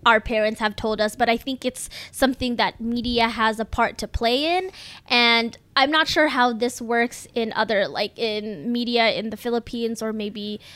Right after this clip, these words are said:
um, in other cultures. But in American culture, we see through media and T V and movies and all that,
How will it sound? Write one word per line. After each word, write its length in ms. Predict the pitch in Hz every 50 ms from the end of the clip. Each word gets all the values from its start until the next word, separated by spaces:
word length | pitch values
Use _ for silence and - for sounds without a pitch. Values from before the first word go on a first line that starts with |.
| - - -
um, 240 | - 220 202 202 -
in 160 | 208 233 226
other 260 | - - 226 233 220
cultures. 560 | 220 - - 233 214 - - 226 196 202 - - -
But 300 | 240 233 285 330 320 -
in 120 | 254 254
American 600 | 247 247 240 240 254 285 330 370 381 381 349 285
culture, 500 | 269 - - 254 247 - - - 240 233
we 220 | 220 208 226 254 254
see 500 | - - - - 285 285 277 262 262 254
through 360 | - - 269 285 320 330 294
media 380 | 269 254 262 269 277 277 269 262
and 140 | 254 247
T 220 | 240 - 247 247 233
V 400 | 226 240 240 240 240 240 233 -
and 500 | - - 208 208 208 208 214 208 214 220
movies 400 | 226 233 220 220 233 226 220 233
and 80 | 226
all 160 | 208 202 208 208
that, 300 | 202 202 196 202 -